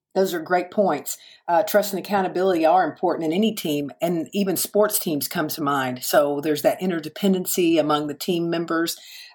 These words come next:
Um, so such great points. But I'm wondering if there's a difference in how leaders achieve success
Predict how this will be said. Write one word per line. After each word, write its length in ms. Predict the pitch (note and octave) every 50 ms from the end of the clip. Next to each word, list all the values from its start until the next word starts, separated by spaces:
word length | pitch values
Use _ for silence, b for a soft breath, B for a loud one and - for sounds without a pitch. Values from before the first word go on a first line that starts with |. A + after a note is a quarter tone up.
| B -
Um, 320 | E3+ D#3+ D#3 D3+ D3 C3+ -
so 440 | - - F3+ D#3 D3+ D3+ D3 - _
such 540 | - - - - - - - E3+ D#3+ - -
great 180 | - F3 D#3 -
points. 400 | - F3+ D#3+ D3 C#3 - - B B B B B B B B B _
But 140 | F#3 G#3 G#3
I'm 140 | F#3+ G3+ G3+
wondering 460 | A#3 C4+ C#4 A3+ G3 F3+ F3 F3 - -
if 100 | F#3 F#3
there's 180 | G3+ F#3+ F3
a 60 | F3 E3+
difference 480 | F3+ G#3+ A3 A3 G#3 E3+ D#3 - - -
in 100 | G3 G3
how 240 | G3 - G#3+ G3 F#3
leaders 340 | F#3+ G3 G3 F#3+ F3+ E3+ E3
achieve 440 | D#3+ D3+ - - - C#4 D#4+ E4 D#4
success 800 | - - - - - - - F3+ D#3+ D3+ D#3 D#3 - - -